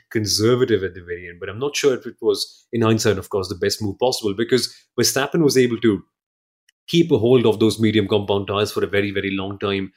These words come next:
Sebastian Vettel was able to do forty laps with the soft compound tires at the end as well. So perhaps there is enough evidence to suggest that, yes, at the very end, those mediums maybe could have held up, and Mercedes, yeah, it would have been a long shot, but perhaps tried off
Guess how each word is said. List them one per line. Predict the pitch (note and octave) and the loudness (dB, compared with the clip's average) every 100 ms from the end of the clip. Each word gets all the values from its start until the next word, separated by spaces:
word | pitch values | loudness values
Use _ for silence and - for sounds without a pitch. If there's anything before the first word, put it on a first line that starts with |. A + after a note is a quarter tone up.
| _ _ - | _ _ -4
Sebastian | C3+ C3+ E3+ F#3+ B2 | 0 2 2 4 4
Vettel | B2 C#3+ D#3+ | 4 2 2
was | A2+ | 4
able | B2 A2+ | 2 2
to | G#2+ | 0
do | G#2 | -2
forty | - C3+ D#3+ C3+ | -2 -4 0 0
laps | G#2 D3 - | -2 -4 -6
with | A#2+ | -4
the | |
soft | - A2+ - | -2 -4 -6
compound | A#2 A2 A2 A2 | -8 -4 -6 -4
tires | A2+ B2 | -4 -4
at | C3 | -4
the | A#2+ | -2
end | D#3 | -4
as | C#3 | -2
well. | C#3+ G3 | -2 0
So | - D#3 - _ _ _ - | 2 0 0 _ _ _ -4
perhaps | C3+ F#3 A3 - | 0 0 0 2
there | F#3 F3 | 4 6
is | D3+ - | 4 2
enough | C#3 E3+ F3+ - | 2 2 0 4
evidence | C#3+ D3 D3 C#3+ | 4 4 2 0
to | |
suggest | B2 A2 A#2+ A2+ A2+ | -2 0 0 0 -2
that, | G#2+ | -2
yes, | B2 E3+ - | 0 0 0
at | B2 | -2
the | |
very | G#2+ A#2 A2+ G#2+ | 0 2 4 4
end, | G#2+ - _ _ A#3+ | 2 -8 _ _ -4
those | D3+ | 0
mediums | E3 F#3+ F3+ F3 D3 | 2 4 6 4 4
maybe | C#3 C3+ C#3 C#3+ | 2 2 0 -2
could | - A#2+ | 2 2
have | G#2+ | 2
held | G2+ G2+ G2 | -2 -4 -4
up, | G2 | -8
and | G#2+ F#2+ | -8 -10
Mercedes, | F#2+ B2 A#2 A#2 A2 - _ _ B3 | -8 -4 -2 0 -2 -6 _ _ -2
yeah, | C4+ | 0
it | C4 | 4
would | D4 | 4
have | |
been | C#4 | 6
a | B3 | 6
long | G3+ G#3 | 6 6
shot, | F#3+ F3 D#3+ | 4 0 -2
but | E3 | -2
perhaps | F3 G3+ - - - | -2 -2 -4 -6 -6
tried | - D#3+ D3+ B2+ | 0 4 4 4
off | A2 F2 | 0 -2